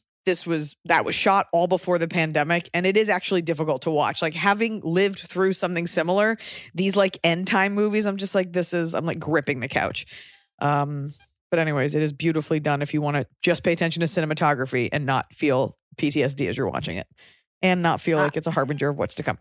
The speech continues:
Speaker 1: Okay.
Speaker 2: I sat my family down to watch Contagion, and I don't think anyone had a good time.
Speaker 1: No, it's, it's too real, sadly. Outbreak, it's
Speaker 2: Mm-hmm.
Speaker 1: too real. Movies always predict the future.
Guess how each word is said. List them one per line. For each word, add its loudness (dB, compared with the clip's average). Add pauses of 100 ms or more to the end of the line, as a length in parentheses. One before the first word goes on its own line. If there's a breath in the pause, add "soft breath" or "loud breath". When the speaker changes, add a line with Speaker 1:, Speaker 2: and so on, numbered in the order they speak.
Speaker 1:
Okay. 2 (1040 loud breath)
Speaker 2:
I 0
sat 2
my 0
family -2
down 2
to -2
watch -2
Contagion, -6
and -10
I -2
don't -6
think -8
anyone -4
had -6
a -10
good -10
time. -4
Speaker 1:
No, 6
it's, 0
it's -2
too 0
real, 4
sadly. -4 (180)
Outbreak, 2
it's -12
Speaker 2:
Mm-hmm. -14
Speaker 1:
too 0
real. 0 (260 loud breath)
Movies 2
always 4
predict 0
the 0
future. -2